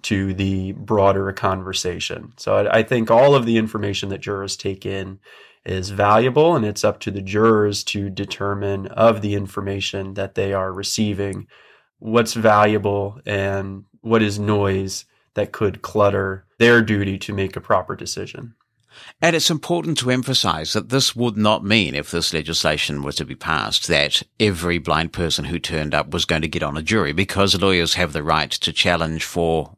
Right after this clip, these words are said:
Speaker 2: whatever cause they, they, they want. They can challenge without
Speaker 1: Mm-hmm.
Speaker 2: cause.
Speaker 1: Absolutely. And it, it, it doesn't mean that every juror will be blind.
Speaker 2: Yeah.
Speaker 1: You know, we're, we're not advocating
Speaker 2: <laughs>
Speaker 1: for only blind jurors.
Speaker 2: Right.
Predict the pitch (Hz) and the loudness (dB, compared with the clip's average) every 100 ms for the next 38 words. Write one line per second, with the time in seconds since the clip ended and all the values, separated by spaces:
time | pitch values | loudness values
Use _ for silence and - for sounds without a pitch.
0 | _ 78 82 92 92 90 - 95 90 85 | _ -8 -2 2 2 0 -4 -2 -2 0
1 | 87 87 85 - _ _ - 87 92 76 | 0 0 -2 -6 _ _ -8 -2 0 0
2 | 98 110 85 95 95 92 95 98 98 - | 0 2 2 2 0 -2 -2 -2 0 0
3 | 90 113 117 - - - - _ - 117 | 0 -2 -8 -8 -8 -10 -12 _ 2 2
4 | 110 120 131 127 101 107 - 127 117 143 | 2 0 0 0 -2 -2 0 0 0 -4
5 | - _ - 135 165 151 160 160 165 208 | -6 _ -2 2 2 2 0 2 4 4
6 | 226 151 110 101 101 101 95 101 98 92 | 2 0 0 0 0 -4 -6 -6 -4 -4
7 | 101 92 87 117 131 127 131 135 143 139 | -6 -4 -2 -2 -2 -4 -2 2 4 4
8 | 127 135 - 123 123 147 135 113 110 107 | 2 -2 -2 -2 2 2 2 2 2 0
9 | 107 139 139 135 135 123 123 127 131 127 | 0 0 0 -2 -2 -2 2 4 4 0
10 | 120 120 127 107 98 - 98 95 82 | 0 2 4 4 0 -2 0 0 -2